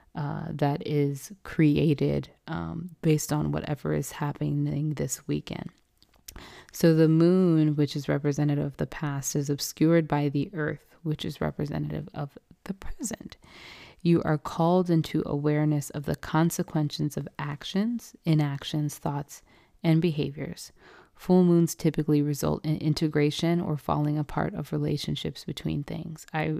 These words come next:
am definitely encouraging you all to move towards integration. <laughs> There is a breakaway from the past to embody the lessons of the present to propel you towards the future.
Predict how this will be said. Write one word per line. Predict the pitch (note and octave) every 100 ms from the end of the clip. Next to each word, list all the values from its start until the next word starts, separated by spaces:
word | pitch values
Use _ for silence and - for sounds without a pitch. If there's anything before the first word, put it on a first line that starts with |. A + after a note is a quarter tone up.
| -
am | E3 D#3
definitely | C#3+ D3+ - E3
encouraging | F#3 - D#3 D3+ E3+ F3+
you | G3+
all | D#3 D#3
to | - D#3
move | D#3+ D3
towards | - D#3+ F3+ -
integration. | D3 D3 B3 G4+ - - F#3+ - - - F3+
<laughs> | F3+ - A#3+ - - - - -
There | E3+ F3+
is | E3
a | D#3+
breakaway | C#3+ D#3+ E3 E3 D#3+
from | - D3+
the | C#3
past | D#3 C#3+ C#3+ -
to | D3
embody | C#3+ C#3+ C#3+ C#3+
the | C#3+
lessons | C#3+ C#3 - C#3+
of | C#3+
the | C#3+
present | - D3 C#3+ D#3+
to | - D3+
propel | C#3+ - D3+ C#3+
you | D3 D3 C#3+
towards | - D3 C#3+ -
the | D3
future. | - D3+ - -